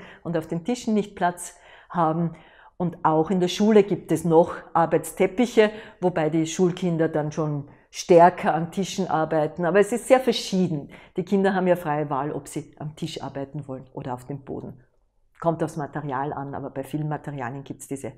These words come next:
Wahlmöglichkeit. Warum Arbeitsteppich? Es ist die Abgrenzung meines Arbeitsplatzes.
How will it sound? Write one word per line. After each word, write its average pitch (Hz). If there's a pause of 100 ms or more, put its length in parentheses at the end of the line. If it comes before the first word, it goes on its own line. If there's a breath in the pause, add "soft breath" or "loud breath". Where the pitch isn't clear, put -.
(140 soft breath)
Wahlmöglichkeit. 139 (800 soft breath)
Warum 170 (280)
Arbeitsteppich? 247 (360 loud breath)
Es 196
ist 214
die -
Abgrenzung 233 (160)
meines 170
Arbeitsplatzes. -